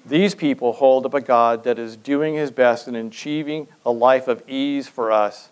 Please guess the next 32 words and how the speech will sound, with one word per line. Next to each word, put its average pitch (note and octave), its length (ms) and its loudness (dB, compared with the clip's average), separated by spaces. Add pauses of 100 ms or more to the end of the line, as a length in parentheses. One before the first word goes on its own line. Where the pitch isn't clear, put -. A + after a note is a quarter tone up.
(520)
And A#2+ 140 -6
these E3 180 2
people B2 500 -2
will A#2+ 120 -6
say B2 400 0
that A#2+ 180 -4
it A#2 100 -2
is A2+ 140 -12
a A#2+ 60 -4
mystery C#3+ 540 -4
to A#2 120 -16
them A2 360 -4
why A#2 160 2
God B2+ 360 4
allows A#2+ 340 2
pain B2 240 -6
and A#2+ 120 -8
suffering A#2+ 460 -4
to G#2+ 60 -10
occur A#2+ 380 -4
in A2 100 -8
this G#2 200 -14
life. G#2+ 340 -2 (1600)
They C3+ 180 -2
say C3+ 240 0
that B2 160 -6
those C#3 180 0
things C3+ 260 -4
are A#2 100 -4
not C3 340 2
his A2+ 260 -12
will. G2+ 300 -4